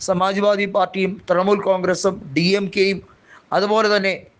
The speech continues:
മഹാരാഷ്ട്രയിൽ ശിവസേന, ഉദ്ധവ് വിഭാഗവും രാജ് താക്കറെ വിഭാഗവും എല്ലാം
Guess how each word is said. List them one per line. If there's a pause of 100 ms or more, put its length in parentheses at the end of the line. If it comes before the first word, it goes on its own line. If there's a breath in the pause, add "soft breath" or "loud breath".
(680)
മഹാരാഷ്ട്രയിൽ (240)
ശിവസേന, (140)
ഉദ്ധവ്
വിഭാഗവും (400 loud breath)
രാജ്
താക്കറെ
വിഭാഗവും
എല്ലാം